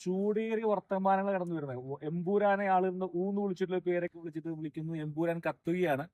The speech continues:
അപ്പൊ നമ്മളിന്ന്, ഏഹ്, എന്താ ഷോ, അതിമനോഹരമായ ദിവസമാണ് ഇന്ന്. ഇപ്പൊ ഞങ്ങളുള്ള കാലിഫോർണിയ മലയുടെ മുകളിലാണ്, ചുറ്റുപാടും, ആ, മഞ്ഞ്, കോടമഞ്ഞ് പടർന്നിരിക്കുകയാണ്. ഞങ്ങൾ കോഫി കുടിക്കാൻ വന്നപ്പോൾ സംസാരിക്കാൻ വന്ന വിഷയങ്ങൾ മെയിൻ ആയിട്ട് ഈ പറഞ്ഞ എമ്പൂരുമായി ബന്ധപ്പെട്ട വിഷയങ്ങളാണ്. അതോടൊപ്പം തന്നെ അമേരിക്കയിലെ പൊളിറ്റിക്സ് വളരെ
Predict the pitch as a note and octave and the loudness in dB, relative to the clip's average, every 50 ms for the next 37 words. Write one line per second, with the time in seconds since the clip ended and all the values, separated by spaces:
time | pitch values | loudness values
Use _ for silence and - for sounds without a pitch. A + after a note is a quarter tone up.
0 | _ _ _ _ _ _ _ - F3+ F#3 F3+ F#3 F#3+ G3+ G3+ G3+ G#3 G#3 G3 F#3 | _ _ _ _ _ _ _ -2 0 0 2 2 0 0 2 2 2 2 2 2
1 | F3+ F3+ F#3 G3 F#3 - G3 G3 G3+ G3 F3+ E3+ G#3 A3 A3 G#3+ A3 G#3+ A3+ A3+ | 2 0 0 -2 -2 2 2 2 2 2 0 0 0 0 2 2 2 2 2 2
2 | A#3 A3+ G#3+ G#3+ G#3 G3 - A3+ A3 G#3 G3 F#3+ F#3 F3+ F3+ F#3 F3+ F3+ F#3+ F#3+ | 0 2 2 2 0 0 0 0 0 2 2 0 0 0 0 0 2 4 4 4
3 | F#3+ G3 F#3+ - F#3 D#3+ D#3+ F3 F3 - - F#3+ F#3+ G3 G3+ F#3 F3 E3 D#3+ D#3+ | 4 4 4 4 4 4 4 4 0 -2 -2 -2 0 0 -2 -2 -4 -4 -6 -4
4 | F3 F3+ G3+ G3+ F#3+ F3 E3+ F3+ F#3 F#3+ E3+ D3+ D#3 D3+ - D#3+ - - E3+ E3 | -4 -4 -4 -4 -4 -4 -2 -2 -2 -2 -2 -4 -6 -10 -12 -14 -12 -8 -4 -2
5 | E3+ F3 F3+ F#3+ F#3+ F3+ - - _ _ _ - D#3 D#3 D#3 D#3 D#3+ D#3+ D#3+ E3 | -2 0 0 -2 -2 -4 -8 -14 _ _ _ 0 2 2 2 2 2 0 0 2
6 | F3+ F#3 F3 - F3 E3+ F3 F3 F3+ F#3+ F#3+ F#3+ G3 G3 F#3+ F#3 F3 F#3 F3+ F3+ | 0 -2 0 2 2 4 4 4 4 2 2 2 4 4 4 4 4 4 2 2
7 | F3+ F3+ E3 D3 C#3+ D3 D3 C#3+ C#3 D#3 D3+ D3+ - - F3+ E3+ E3+ F3+ F3 F3 | 2 -2 -2 -2 -4 -8 -8 -6 -4 -4 -4 -4 -2 -2 -2 0 0 0 0 -2
8 | E3+ E3 E3 E3 - - E3 D#3 F3+ F#3 _ _ _ _ _ _ - - F3 F3+ | -2 -4 -4 -4 -2 -2 -2 -2 -2 -4 _ _ _ _ _ _ -2 2 2 2
9 | F3 - G3+ G3 G3 G3 G3+ G3+ G#3+ G#3+ G#3 G3+ G3 F#3+ - G3 G3 G3 G3+ G3+ | 2 2 2 4 4 4 4 4 2 4 4 4 4 4 4 2 2 2 2 2
10 | G3 F#3+ F#3+ F#3+ G3 F#3+ F#3 F3+ F#3 F#3+ F#3+ F3 F#3+ F3+ F3+ F3 F3+ E3 F#3 G3+ | 2 2 2 2 2 2 2 2 2 2 2 2 0 0 0 0 0 0 2 2
11 | G3+ G#3 G#3+ G#3 G#3+ G#3+ A3 G#3 G3+ G3+ G3 F#3 F#3+ F#3 - F#3+ F#3 F#3 F3+ D#3 | 4 4 2 2 2 0 0 0 0 0 0 0 0 0 0 0 0 0 0 0
12 | D3 D3 E3 F3 F#3 F#3+ - G3+ G3 G3+ G3 F#3 F3+ F3+ F3+ F#3+ G3 G3+ G3 - | 0 0 0 0 0 0 0 -2 0 0 2 2 2 2 2 2 2 2 2 0
13 | G#3 G#3 G#3+ G#3 - G3 F#3+ F#3+ F#3+ G3 F#3 - - G#3 G#3 F#3+ E3+ F3 F3 F3 | 0 0 0 2 2 2 2 2 0 -4 -4 -4 -2 -2 0 0 0 0 2 2
14 | F#3+ | 2